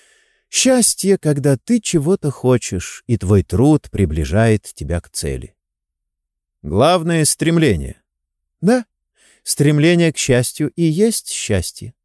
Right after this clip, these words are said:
Значит, и мы должны быть счастливы. Верно, грустно ответила Мэри. "Только если мы к чему-то приближаемся". Если ты к чему-то стремился, но намертво застрял,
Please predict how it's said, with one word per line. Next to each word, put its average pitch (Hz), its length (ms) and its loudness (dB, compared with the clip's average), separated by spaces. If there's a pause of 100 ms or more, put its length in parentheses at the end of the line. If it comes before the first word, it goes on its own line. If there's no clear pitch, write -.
(880)
Значит, 139 680 -2
и 202 80 4
мы 139 220 2
должны 131 420 2
быть 123 160 0
счастливы. 113 720 0 (1200)
Верно, 104 760 0 (100)
грустно 98 500 -6
ответила 92 480 -4
Мэри. 90 360 -4 (680)
"Только 208 320 2
если 165 320 4
мы 151 200 2
к - 80 -10
чему-то 135 380 0
приближаемся". 147 920 -4 (440)
Если 131 340 0
ты 143 320 2
к - 100 -20
чему-то 123 480 0
стремился, 107 800 0
но 117 180 2
намертво 123 640 0
застрял, 101 680 -2